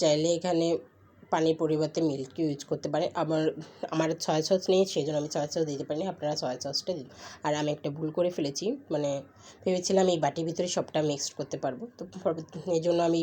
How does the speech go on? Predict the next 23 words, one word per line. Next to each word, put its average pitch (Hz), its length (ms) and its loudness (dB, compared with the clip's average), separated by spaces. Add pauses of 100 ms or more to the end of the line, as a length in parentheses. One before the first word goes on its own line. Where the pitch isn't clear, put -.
ফাঁকি 156 280 -4
মশলাগুলো 160 380 0
এই 180 100 2
বাটিতে 139 320 -6
ঢেলে 135 240 -4
দিয়েছিলাম। 131 380 -8 (360)
তো - 120 -4
এটা 180 180 2
করবেন 151 340 2
না, 185 60 -2 (640)
উম, 185 180 0
ফাঁকি 170 260 0
মশলাটা 170 420 0 (160)
ওই 160 120 2 (720)
চালের 160 280 4
গুঁড়ার 165 240 0
সাথেই 196 300 0
মিক্সড 165 260 0 (100)
করে 160 240 0
ফেলবেন, 131 240 -4 (840)
তাহলে 170 300 4
আর 156 120 4
এরকম 147 260 -4